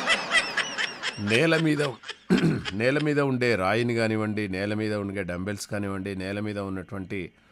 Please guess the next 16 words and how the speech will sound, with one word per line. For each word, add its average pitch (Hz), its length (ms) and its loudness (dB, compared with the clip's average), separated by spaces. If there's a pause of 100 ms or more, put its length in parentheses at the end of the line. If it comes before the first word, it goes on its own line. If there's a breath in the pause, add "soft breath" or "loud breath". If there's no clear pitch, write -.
(240 soft breath)
ఆ 85 40 -6
చీపురు 107 400 -4
కానీ, 104 340 -2
నేల 101 220 -2
మీద 101 180 -4
ఉన్నటువంటి 95 460 -8
స్పూన్స్ 120 520 -4
అన్నీ 95 160 -4
కూడా 87 280 -6
పొట్టి 139 340 -6
వాళ్ళతో 170 360 0
గొడవ 120 380 -2
పెట్టుకునేటప్పుడు 95 560 -8
కాస్త 95 340 -10
జాగ్రత్తగా 76 580 -10
ఉండాలి. 50 280 -14